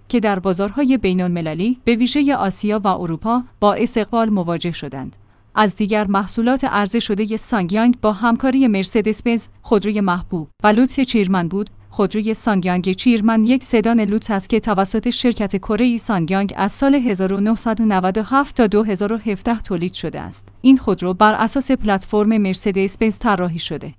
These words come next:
و در بازارهای مختلفی از جمله ایران عرضه شده است. بر اساس منابع موجود، سابقه حضور این خودروی با کیفیت در ایران به سال هزار و سیصد و هشتاد و یک باز می‌گردد.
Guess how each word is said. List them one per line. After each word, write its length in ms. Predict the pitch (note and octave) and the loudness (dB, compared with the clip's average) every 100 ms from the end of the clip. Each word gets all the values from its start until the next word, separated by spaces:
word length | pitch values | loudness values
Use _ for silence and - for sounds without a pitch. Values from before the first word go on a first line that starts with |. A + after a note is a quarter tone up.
| - | 0
و 100 | F3+ | 2
در 120 | G3 | 2
بازارهای 580 | F#3 F3+ F3 F#3+ A3+ A3+ | 2 -2 -2 -2 0 0
مختلفی 640 | G#3 F#3 - D#3+ E3+ A3+ | 0 -2 -4 -4 -4 -2
از 160 | F#3+ F#3 | -2 -2
جمله 240 | A#3 A#3 | 0 0
ایران 400 | A#3 G3 F3+ G#3+ | 0 -2 -2 -2
عرضه 340 | - F#3+ F#3 G#3 | -2 -2 0 -4
شده 260 | - D3+ | -4 -8
است. 320 | - C#3+ - - - F#3+ | -10 -12 -16 -20 -6 2
بر 180 | G#3+ | 2
اساس 380 | - A#3 D#4 C#4 | 2 -2 -2 0
منابع 480 | A#3+ G3 F3+ F#3+ B3 | 2 2 0 0 2
موجود، 440 | A#3 F#3 G#3 A3+ - | 2 0 -2 -6 -6
سابقه 580 | - B3+ G#3+ G#3 C4+ A#3+ | 0 0 0 0 0 0
حضور 340 | G#3+ G#3+ C#4+ | -2 -2 0
این 260 | C#4 A3 G#3 | 0 0 0
خودروی 460 | - F3+ F3 F#3+ | -2 -4 -4 -4
با 160 | F#3+ F3+ | -2 -4
کیفیت 500 | F3+ E3 - F3 F#3 | -4 -6 -2 -2 -2
در 140 | G3 | -2
ایران 380 | E3 F#3 F3+ A3 | -4 -4 -2 -2
به 120 | A3+ | 0
سال 260 | G#3 C4 B3 | 0 2 2
هزار 400 | B3 A3 G3+ C4+ | 2 0 0 0
و 40 | |
سیصد 380 | B3+ A3+ - A#3+ | 0 -4 -2 -2
و 40 | A3+ | -2
هشتاد 420 | G#3+ G3+ G#3 G3 | -2 -4 -4 -2
و 40 | |
یک 280 | G3+ G3 G3 | -2 -2 -2
باز 260 | G3+ F#3+ F3+ | -4 -2 -4
می‌گردد. 460 | D#3+ C3+ C#3 C#3 | -8 -8 -10 -12